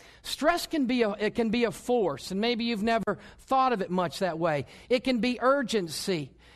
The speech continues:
You know, we're, it, it, it, we're, we're urgent. We're, "Oh, are we gonna get there? Are we gonna be able to do that? Uh, uh, are we gonna be able to be there on time?"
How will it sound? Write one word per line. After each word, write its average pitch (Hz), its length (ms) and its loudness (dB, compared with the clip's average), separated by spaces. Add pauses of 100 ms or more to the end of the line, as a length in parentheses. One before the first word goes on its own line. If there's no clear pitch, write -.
You 214 80 0
know, 226 120 4
we're, 220 140 4
it, 180 140 -6 (180)
it, 202 640 -2
it, 196 40 -2
we're, 185 260 -2
we're 220 360 4
urgent. 214 240 0
We're, 202 180 2 (180)
"Oh, 226 180 0
are 220 40 2
we 214 100 0
gonna 233 140 2
get 220 180 -4
there? 208 120 2
Are 196 60 2
we 202 100 0
gonna 226 160 2
be 220 140 2
able 233 120 0
to 202 80 0
do 247 220 0
that? 175 280 2 (220)
Uh, 202 40 -2
uh, 208 260 -2
are 185 180 -2
we 214 140 2
gonna 262 160 4
be 233 100 2
able 254 160 2
to 220 60 0
be 262 180 2
there 240 180 4
on 226 200 2
time?" 214 420 0